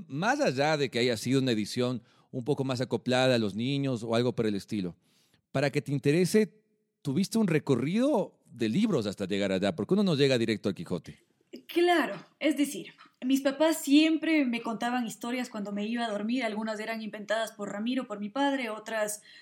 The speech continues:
Speaker 2: tal vez agarraban algún libro con historias para niños, estaban todas estas fábulas, generalmente me contaban fábulas, como la del cuervo, la del zorro,
Speaker 1: Ujú.
Speaker 2: la de yo no sé cuántos animales, y podía escucharlas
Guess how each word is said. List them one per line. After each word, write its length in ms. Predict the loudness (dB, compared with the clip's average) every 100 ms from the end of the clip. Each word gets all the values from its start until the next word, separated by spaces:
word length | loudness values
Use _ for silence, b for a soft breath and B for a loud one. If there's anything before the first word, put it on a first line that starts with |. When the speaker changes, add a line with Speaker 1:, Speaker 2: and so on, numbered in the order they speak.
| B
Speaker 2:
tal 140 | -8 -4
vez 100 | -2
agarraban 460 | -2 0 0 0 -2
algún 380 | -4 -2 -2
libro 320 | -2 -2 -4 -6
con 160 | -6
historias 400 | -8 -6 -6 -6
para 220 | -4 -4 0
niños, 580 | 2 2 2 -2 -4 B B B B B -16
estaban 440 | -8 -2 -2 -2
todas 280 | -4 -4 -6
estas 440 | -6 -6 -6 -8
fábulas, 800 | 0 4 6 4 0 0 -2 -6 -18 _ _ _
generalmente 640 | -6 -2 0 0 0 -2
me 100 | -2
contaban 440 | -4 -4 -2 -2 -4
fábulas, 680 | -6 -6 -6 -16 -18 -20 _ _ _ _ _ _
como 220 | -14 -10
la 120 | -8
del 200 | -8 -14
cuervo, 640 | _ -10 -6 -6 -6 -6
la 120 | -4 -4
del 160 | -6
zorro, 640 | -10 -6 -2 2 6 6 4
Speaker 1:
Ujú. 80 | B B B -6
Speaker 2:
la 100 | -4
de 80 | -4
yo 80 | -4
no 100 | -6
sé 200 | -6 -6
cuántos 480 | -2 2 4 2 0
animales, 720 | -2 -2 0 0 0 -4 -6 -14
y 100 | -10
podía 260 | -8 -6
escucharlas 680 | -6 -8 -8 -6 -4 -6 -10